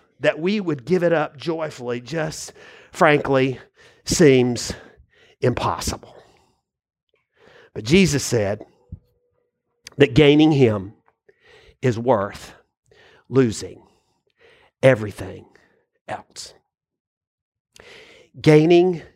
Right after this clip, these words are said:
Jesus is worth letting go of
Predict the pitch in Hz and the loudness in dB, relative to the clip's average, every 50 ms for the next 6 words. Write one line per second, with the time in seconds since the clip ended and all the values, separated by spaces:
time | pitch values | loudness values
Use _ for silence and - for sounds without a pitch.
0 | _ _ 117 117 170 160 147 113 - 110 - - - - - - - _ _ _ | _ _ -6 -2 0 0 0 -2 -6 -10 -12 -6 -6 -6 -6 -6 -12 _ _ _
1 | _ _ _ _ _ _ _ _ _ _ - 120 104 127 120 107 120 139 147 156 | _ _ _ _ _ _ _ _ _ _ -10 -8 -8 -8 -8 -2 2 4 6 6
2 | 165 175 170 - - - - - _ _ _ _ _ _ _ _ _ _ - 135 | 4 4 2 -4 -10 -20 -20 -20 _ _ _ _ _ _ _ _ _ _ -2 2
3 | 127 147 147 147 147 151 147 151 151 160 143 - - - - _ 135 120 131 127 | 4 6 6 6 6 4 2 2 -2 -6 -8 -12 -18 -20 -20 _ -8 -6 -4 -4
4 | 110 95 - - - - _ _ _ _ _ _ _ _ _ _ _ _ _ _ | -4 -6 -8 -14 -20 -20 _ _ _ _ _ _ _ _ _ _ _ _ _ _
5 | _ - 107 113 110 - | _ -12 -12 -12 -12 -16